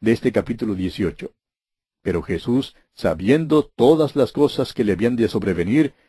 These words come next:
se adelantó y les dijo, "¿A quién buscáis?". Amigo oyente, ¿cree usted que este Jesús sea simplemente un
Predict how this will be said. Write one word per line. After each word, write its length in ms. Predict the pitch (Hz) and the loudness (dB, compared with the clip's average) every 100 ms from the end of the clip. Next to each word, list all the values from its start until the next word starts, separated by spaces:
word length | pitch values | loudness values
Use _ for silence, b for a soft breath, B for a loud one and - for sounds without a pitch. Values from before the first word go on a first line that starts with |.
| _ _ | _ _
se 160 | - | 2
adelantó 540 | 110 220 98 90 156 160 | 4 4 2 2 4 4
y 60 | |
les 160 | 131 92 | 4 2
dijo, 420 | 120 - 104 - _ _ _ _ | -2 0 -2 -2 _ _ _ _
"¿A 140 | 104 | -4
quién 260 | - 143 160 | 2 0 2
buscáis?". 640 | 147 - 151 92 - - _ _ _ _ _ _ _ _ _ _ _ _ _ _ _ | -2 2 0 0 -8 -20 _ _ _ _ _ _ _ _ _ _ _ _ _ _ _
Amigo 280 | 76 82 82 | -14 -10 -8
oyente, 420 | 82 92 - - _ _ _ _ _ | -8 -6 -8 -8 _ _ _ _ _
¿cree 200 | - 82 | -6 -2
usted 320 | 117 - 117 | -4 0 0
que 140 | - 117 | 2 -2
este 220 | - - | 0 -4
Jesús 480 | - 139 131 127 - B B | -4 -8 -4 -6 -6 B B
sea 240 | - 135 | 2 2
simplemente 800 | 143 151 107 98 127 - 123 95 - _ | 2 -2 -2 -4 -2 2 2 0 -10 _
un 360 | 113 107 98 | -6 -4 -6